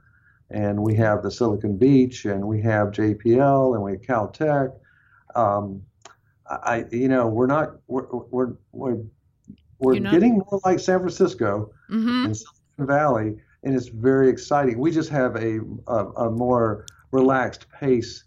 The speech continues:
Speaker 1: in Southern
Speaker 2: Yes.
Speaker 1: California than they do in Northern California.
Speaker 2: <laughs> Well, it, uh, yeah, it's, it's exactly, it never feels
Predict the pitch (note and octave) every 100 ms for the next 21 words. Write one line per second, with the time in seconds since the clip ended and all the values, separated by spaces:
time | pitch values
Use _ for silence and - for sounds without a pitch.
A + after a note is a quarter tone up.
0 | - G#2 F#2+ A2+ G2+ G2 F#2+ F#2 F#2+ F#2+
1 | F#2+ F#2+ F#2+ F#2 F#2+ F#2+ F2+ F2+ F2+ E2+
2 | D2+ F2 D#2 D#3+ - G#3 - G3+ - -
3 | - _ F3+ - - - - - F#3+ F#3+
4 | F#3 F#3+ - F3+ - - F#3+ D#3 D#3+ E3
5 | _ _ - - - A#3+ E3+ E3+ F3+ F3+
6 | - F#3+ G#3+ F#3+ G#3 G#3 F3 F3 - F#3+
7 | G#3 F#3+ F3+ G3 F3+ -